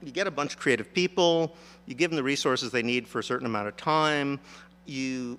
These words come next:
maybe let them hang out with each other, but basically you leave them alone. And, you know, most of them are gonna end up not coming up with anything at all, but a few of them will probably come up with something that'll even surprise themselves.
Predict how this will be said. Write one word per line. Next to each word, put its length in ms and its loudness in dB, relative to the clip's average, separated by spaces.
maybe 240 -2
let 80 2
them 80 -2
hang 180 2
out 80 2
with 140 -6
each 160 -2
other, 220 4
but 120 -4
basically 380 0
you 100 0
leave 240 -2
them 140 -2
alone. 440 -8
And, 200 -8
you 60 -2
know, 100 2
most 340 0
of 40 -4
them 320 0
are 220 2
gonna 340 0
end 200 -4
up 380 -6
not 180 -2
coming 240 0
up 100 0
with 100 0
anything 360 0
at 60 -4
all, 360 -4
but 120 2
a 20 -4
few 260 0
of 80 6
them 140 2
will 80 2
probably 300 2
come 220 0
up 100 -4
with 100 -6
something 260 -2
that'll 220 -2
even 160 -6
surprise 400 -2
themselves. 680 -8